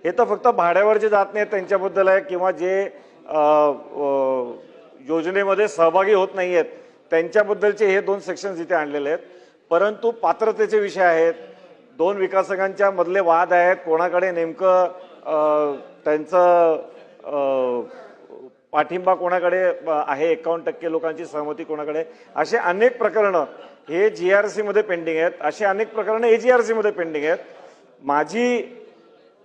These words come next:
विनंती ही आहे की या निमित्ताने सरकार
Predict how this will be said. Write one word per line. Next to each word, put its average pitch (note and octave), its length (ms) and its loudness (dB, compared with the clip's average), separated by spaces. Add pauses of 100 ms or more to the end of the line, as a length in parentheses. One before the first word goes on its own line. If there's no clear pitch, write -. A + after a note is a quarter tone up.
(140)
विनंती G#3+ 380 -2
ही G3+ 220 0
आहे G3 140 2
की G3+ 440 -6
या E3+ 220 2
निमित्ताने F#3+ 640 -4
सरकार D#3+ 540 0